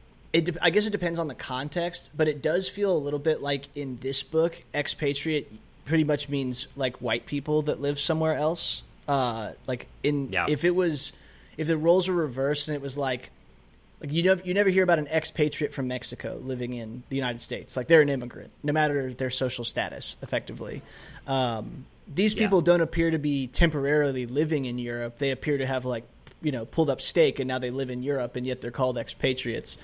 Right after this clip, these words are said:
Speaker 1: um, which is, I guess, a romanticized term. And that has definitely become, like, a very romantic term. It sounds way cooler than, like, immigrant
Speaker 2: Yeah.
Speaker 1: or, you know, uh, foreign,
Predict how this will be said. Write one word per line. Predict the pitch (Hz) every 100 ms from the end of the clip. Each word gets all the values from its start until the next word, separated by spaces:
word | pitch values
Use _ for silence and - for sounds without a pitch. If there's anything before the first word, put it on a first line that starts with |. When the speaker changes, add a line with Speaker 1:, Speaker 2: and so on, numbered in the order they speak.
| - - - -
Speaker 1:
um, | 139 131 120 110 120 127 - - - -
which | 147 151
is, |
I | 156
guess, | 151 151
a | 147
romanticized | 135 135 139 131 143 131 -
term. | 135 135 131
And | 143
that | 185
has | 139
definitely | 151 151 151
become, | 131 - 143 143
like, | 127
a | 127
very | 131 127
romantic | 120 123 131 175 -
term. | 143 123
It | 120
sounds | 185 143
way | 127 139
cooler | - 143 123 113 135 -
than, | 139 127
like, | 120 - - - - -
immigrant | 139 131 139 131 123 - -
Speaker 2:
Yeah. |
Speaker 1:
or, | 135 127 120 123
you | 127
know, | 127 120 120 123
uh, | 123 123 117
foreign, | 117 - 147 143 139 135 131 131